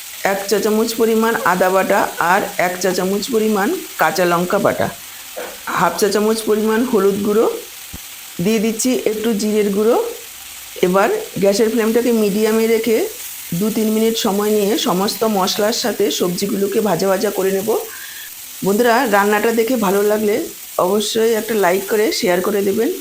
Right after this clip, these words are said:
আর আমার থেকে এই রকমই নিত্য নতুন রেসিপির আপডেট পেতে চ্যানেলটাকে সাবস্ক্রাইব করে সাথেই থাকবেন। বেল বাটনটা all করে দিলে আমার দেওয়া যে কোনো রেসিপির আপডেট সবার আগে আপনাদের কাছে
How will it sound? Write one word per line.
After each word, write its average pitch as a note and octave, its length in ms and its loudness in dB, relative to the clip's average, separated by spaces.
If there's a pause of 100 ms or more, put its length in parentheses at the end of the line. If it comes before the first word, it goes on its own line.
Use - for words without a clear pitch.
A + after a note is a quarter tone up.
(140)
আর E3+ 340 2 (540)
আমার G#3 240 2
থেকে A#3 240 0
এই G#3 320 2
রকমই A3+ 260 2
নিত্য G#3 260 0
নতুন G#3+ 260 0
রেসিপির G3 400 -2
আপডেট F3+ 300 0
পেতে G3 220 -2 (160)
চ্যানেলটাকে F3 400 -2
সাবস্ক্রাইব G3+ 480 -4
করে G3+ 240 0
সাথেই E3+ 420 -2
থাকবেন। E3 400 -6 (480)
বেল G3 140 4
বাটনটা A3+ 440 2
all F#3+ 100 2
করে G#3+ 160 2
দিলে A3 160 0
আমার F#3+ 260 0
দেওয়া A3 160 0
যে F#3+ 160 0
কোনো A3+ 220 0
রেসিপির A#3+ 400 0
আপডেট G3+ 300 0 (100)
সবার F3 360 0
আগে G3+ 160 0
আপনাদের F3+ 380 -2
কাছে G3 200 -2